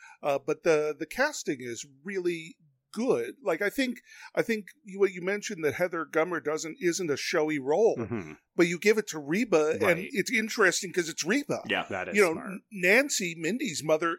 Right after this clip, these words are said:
Speaker 1: is fucking Charlotte Stewart from Eraserhead. Uh, it's, it,
Speaker 2: Oh.
Speaker 1: she's
Speaker 3: <laughs>
Speaker 1: and Twin Peaks.
Speaker 3: Oh,
Speaker 2: Right.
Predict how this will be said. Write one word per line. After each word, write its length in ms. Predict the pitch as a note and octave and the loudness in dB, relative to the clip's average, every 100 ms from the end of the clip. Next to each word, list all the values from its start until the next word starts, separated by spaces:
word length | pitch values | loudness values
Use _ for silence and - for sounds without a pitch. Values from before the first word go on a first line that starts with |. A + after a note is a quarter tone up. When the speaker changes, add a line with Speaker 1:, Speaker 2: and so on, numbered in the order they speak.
| _ _ | _ _
Speaker 1:
is 180 | F#3+ - | -4 -2
fucking 340 | A3 A3 G#3 | -4 -4 -8
Charlotte 460 | D#3 G3 G3+ G#3+ - | -6 -6 -2 -2 0
Stewart 480 | - - G#3 C4+ - | -4 -4 -2 -2 -4
from 140 | F3+ | -4
Eraserhead. 800 | D#3+ C#3+ F3 D#4 - E3 A2 G#2 - _ _ - - - | -4 -2 -2 -2 -2 -4 -4 -8 -12 _ _ -20 -20 0
Uh, 40 | E3+ | 2
it's, 500 | G3 G3 - - D#3 | 2 0 0 0 0
it, 40 | |
Speaker 2:
Oh. 340 | F#2 D#2 D2 C2 | -4 -6 -10 -4
Speaker 1:
she's 340 | - G#3+ G#3 | -2 -2 0
Speaker 3:
<laughs> 380 | A3+ A#3 - - | 2 0 -2 0
Speaker 1:
and 200 | G#3 E3+ | 0 0
Twin 240 | - F3+ F3+ | -2 -4 0
Peaks. 420 | C#4+ D4+ - - _ _ - - D3+ | -4 -4 -10 -14 _ _ -12 -4 2
Speaker 3:
Oh, 360 | E3+ F#3+ G#3+ | 4 6 6
Speaker 2:
Right. 280 | F#3+ - - | 4 -2 -12